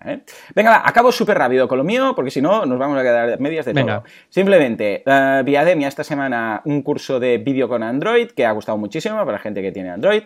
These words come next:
Speaker 1: porque los que no tienen Android, pues no lo, que no lo hagan, porque también es tontería. Eh, luego, en boluda punto com, curso de donaciones con WordPress. Muy chulo, ha gustado muchísimo, es una pasada y vamos a hacer ya, estoy preparando de hecho el intermedio, eh,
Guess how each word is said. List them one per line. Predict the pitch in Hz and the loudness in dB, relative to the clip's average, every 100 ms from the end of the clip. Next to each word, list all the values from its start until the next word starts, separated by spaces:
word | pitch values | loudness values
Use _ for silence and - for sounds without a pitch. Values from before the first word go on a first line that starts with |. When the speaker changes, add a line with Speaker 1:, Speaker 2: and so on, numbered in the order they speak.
| _ | _
Speaker 1:
porque | 98 90 | -8 -6
los | 85 - | -8 -8
que | 80 | -10
no | 82 | -8
tienen | 82 85 | -10 -10
Android, | 90 87 107 - | -6 -4 -4 -6
pues | 69 | -18
no | 69 71 | -16 -10
lo, | 71 73 | -10 -10
que | 71 | -12
no | 85 | -6
lo | 80 | -2
hagan, | 87 - - | -2 -4 -8
porque | - - | -14 -18
también | 73 76 | -16 -16
es | - | -14
tontería. | 87 143 180 190 - - - - _ | -8 -4 -2 -4 -10 -20 -20 -20 _
Eh, | - 151 | 2 4
luego, | 160 208 190 147 - | 6 4 4 4 4
en | 151 | 2
boluda | 151 180 190 | 4 2 2
punto | 170 160 | 0 -2
com, | 143 139 120 | 0 -2 0
curso | 185 180 - | 0 2 0
de | 135 123 | 0 0
donaciones | 104 113 233 226 185 - 208 277 214 131 - | 0 4 4 4 0 2 6 6 4 -2 0
con | 143 135 | 2 2
WordPress. | 135 147 196 220 240 - _ - | 2 2 0 -2 -4 -8 _ -10
Muy | 135 147 185 196 190 196 _ | -6 -2 0 2 0 -4 _
chulo, | - 160 156 160 160 143 | -2 0 2 2 2 0
ha | |
gustado | 147 147 - 143 147 - | 0 -2 -2 0 -2 -4
muchísimo, | 139 147 147 143 127 - 139 139 - | -6 -6 -6 -8 -8 -6 -6 -6 -6
es | 131 131 - | -8 -8 -8
una | 123 | -6
pasada | 123 - 123 123 123 | -6 -2 0 0 -2
y | 110 | -4
vamos | 120 123 | -6 -6
a | |
hacer | 113 127 | -6 -4
ya, | 123 127 - _ - | -2 -4 -4 _ -14
estoy | 110 120 | -6 -4
preparando | 117 107 113 113 | -2 -2 -2 -2
de | 110 | -2
hecho | 110 117 | -2 -6
el | 101 | -6
intermedio, | 98 95 101 135 208 - - - - | -6 -6 -6 -2 -2 -2 -10 -20 -6
eh, | 110 107 104 101 98 | -2 -2 -2 -2 -4